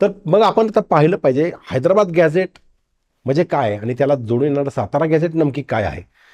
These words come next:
निजामशाहीच्या काळात मराठ्यांचा उल्लेख काय म्हणून केला जायचा? कुणबी मराठा आणि मराठा हे एकच आहेत का वेगळे आहेत? गॅझेटमध्ये याबाबत काय म्हटलंय? सरकार हे गॅझेट लागू करायला तयार झालंय का?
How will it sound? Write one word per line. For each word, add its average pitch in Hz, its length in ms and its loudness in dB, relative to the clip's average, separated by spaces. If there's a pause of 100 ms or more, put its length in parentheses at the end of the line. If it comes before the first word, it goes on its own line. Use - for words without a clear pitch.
(260)
निजामशाहीच्या 214 600 4
काळात 160 320 4 (300)
मराठ्यांचा 151 460 2
उल्लेख 170 280 2 (160)
काय 143 200 -2
म्हणून 180 200 2
केला 151 240 2
जायचा? 135 280 0 (460)
कुणबी 175 260 2
मराठा 143 420 -2 (100)
आणि 110 240 -12
मराठा 135 360 -2 (500)
हे 139 100 4 (120)
एकच 202 300 2
आहेत 180 200 4 (100)
का 214 80 4
वेगळे 202 260 4
आहेत? 165 160 2 (640)
गॅझेटमध्ये 208 680 2
याबाबत 220 260 0
काय 170 180 -2
म्हटलंय? 131 380 -2 (420)
सरकार 120 300 0
हे 147 140 0
गॅझेट 123 500 -2
लागू 113 380 -4
करायला 151 320 0 (120)
तयार 135 200 -2
झालंय 165 280 2
का? 160 120 -2